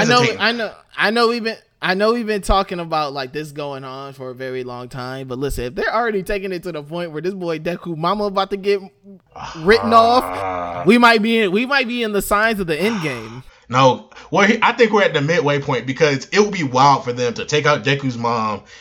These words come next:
Speaker 2: and then this is where we get to start seeing his dad show back up.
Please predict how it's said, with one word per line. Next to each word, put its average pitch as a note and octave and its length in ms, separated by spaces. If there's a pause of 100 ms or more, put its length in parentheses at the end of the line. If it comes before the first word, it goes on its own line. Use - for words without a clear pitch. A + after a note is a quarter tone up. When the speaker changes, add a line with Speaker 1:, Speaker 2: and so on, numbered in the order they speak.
(140)
Speaker 2:
and A2+ 300
then B2+ 560
this C#3+ 220
is B2 80
where C3 160
we B2+ 120
get B2+ 180
to A#2+ 80
start B2+ 320
seeing B2 240
his G#2+ 180
dad A#2 320
show A2+ 200
back G#2 240
up. F#2+ 240